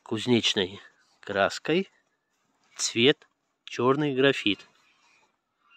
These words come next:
И патиной. Цвет — бронза.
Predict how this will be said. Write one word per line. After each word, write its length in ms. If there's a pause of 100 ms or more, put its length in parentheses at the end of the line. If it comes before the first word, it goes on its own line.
(1500)
И 140 (240)
патиной. 560 (880)
Цвет — 340 (760)
бронза. 600